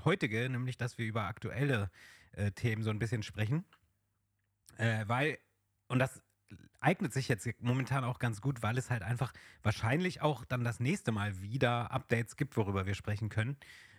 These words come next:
Ähm, ja, und heute, ja, im Großen und Ganzen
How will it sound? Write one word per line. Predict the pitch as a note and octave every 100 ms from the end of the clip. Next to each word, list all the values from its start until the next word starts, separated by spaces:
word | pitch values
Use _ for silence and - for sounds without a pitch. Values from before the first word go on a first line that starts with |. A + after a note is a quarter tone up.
| _ G#2
Ähm, | G#2+ G#2 G#2 G#2 G#2 _ _ _ _ _ -
ja, | C3+ A#2+
und | G#2+
heute, | A#2+ B2 C3 B2+ G2+ F2+ -
ja, | G2+ F2
im | G#2+
Großen | G#2 G#2+ A#2+
und |
Ganzen | A2 A#2 - C#3 C#3